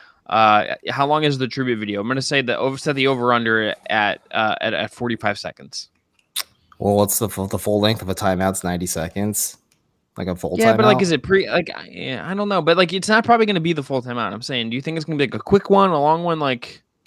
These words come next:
Speaker 2: I say forty-five to fifty seconds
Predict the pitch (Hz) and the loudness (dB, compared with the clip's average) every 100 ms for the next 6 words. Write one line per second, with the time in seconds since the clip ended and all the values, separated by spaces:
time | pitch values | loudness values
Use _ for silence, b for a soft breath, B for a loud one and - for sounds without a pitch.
0 | _ - 113 139 - 175 160 151 143 135 | _ 0 4 4 4 8 10 10 8 6
1 | 123 113 _ _ _ _ _ _ _ _ | 2 -4 _ _ _ _ _ _ _ _
2 | _ _ _ - - - 123 135 127 123 | _ _ _ -16 -6 4 6 6 4 4
3 | 127 120 101 113 - 95 - 92 92 107 | 6 4 0 -4 -4 -4 0 0 0 0
4 | 113 120 - - | 0 0 -2 -2